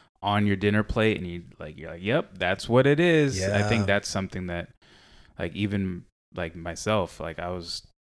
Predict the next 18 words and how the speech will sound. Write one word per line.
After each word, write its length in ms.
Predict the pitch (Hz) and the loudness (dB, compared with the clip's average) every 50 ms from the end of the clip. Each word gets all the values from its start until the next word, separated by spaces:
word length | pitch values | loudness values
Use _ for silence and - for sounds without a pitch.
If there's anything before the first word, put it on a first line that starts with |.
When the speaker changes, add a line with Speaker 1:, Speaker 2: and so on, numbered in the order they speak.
| _ _ _ _ - - | _ _ _ _ -16 -16
Speaker 1:
like, 140 | - - - _ _ _ _ _ _ _ _ _ _ _ - - | -16 -16 -18 _ _ _ _ _ _ _ _ _ _ _ -6 -2
on 160 | 104 107 107 101 | -2 0 0 0
the 60 | 95 | -2
fence 360 | - - 107 98 98 - - | -4 -4 -4 -4 -4 -4 -6
about 340 | 98 85 92 87 87 92 92 | -4 -2 0 0 0 0 0
it. 260 | 90 90 87 - - | 0 -2 -4 -4 -6
And 140 | 92 90 87 | -8 -8 -8
then, 200 | 90 87 87 87 | -8 -8 -8 -10
like, 320 | 87 90 - - - - - _ _ _ _ _ - | -10 -12 -12 -14 -16 -20 -20 _ _ _ _ _ -6
after 260 | - 95 - - - | -4 -4 -4 -4 -2
my 120 | 92 92 92 | -2 -2 0
mom 260 | 92 92 90 92 92 | 0 -2 -2 -4 -4
had 140 | 90 87 - | -6 -6 -6
passed, 520 | - - 90 90 90 87 - - - - | -4 -4 -4 -4 -6 -6 -8 -10 -14 -12
like, 220 | 85 82 82 85 - _ _ - - - | -10 -10 -10 -12 -14 _ _ -18 -14 -10
I 60 | 87 | -10
was, 140 | 85 82 85 | -8 -8 -8
like, 200 | 87 85 85 | -10 -10 -12